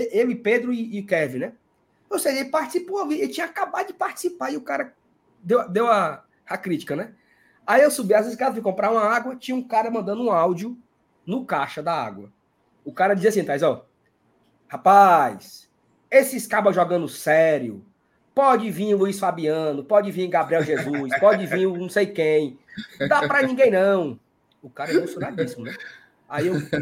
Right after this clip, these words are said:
até porque o Luiz Fabiano parou tem dez anos. Aí eu peguei a água e volto pra, pra, pra cadeira, né?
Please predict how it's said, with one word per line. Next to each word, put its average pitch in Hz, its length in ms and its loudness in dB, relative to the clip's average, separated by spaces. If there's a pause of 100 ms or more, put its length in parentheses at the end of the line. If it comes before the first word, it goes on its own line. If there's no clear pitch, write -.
(340)
até 185 120 0
porque 208 220 -2
o 208 40 4
Luiz 208 120 0
Fabiano 202 400 -2
parou 190 260 -4
tem 175 180 -10
dez 180 280 -6
anos. 101 180 -12 (400)
Aí 247 160 0
eu 269 80 -2
peguei 170 300 -4
a 180 120 0
água 170 460 -4 (100)
e 208 140 -8
volto 185 580 2 (840)
pra, 160 360 -8 (840)
pra, 151 140 -10
pra - 240 -10
cadeira, 196 340 0
né? 180 200 -8